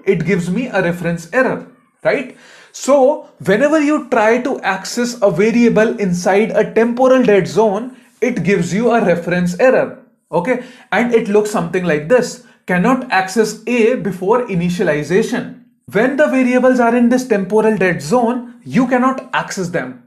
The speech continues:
okay? And they can only be accessed once some value is initialized to them, okay? So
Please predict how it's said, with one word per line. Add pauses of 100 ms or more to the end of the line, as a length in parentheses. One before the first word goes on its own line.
(100)
okay? (200)
And
they
can
only
be
accessed (100)
once
some
value
is
initialized
to
them,
okay? (220)
So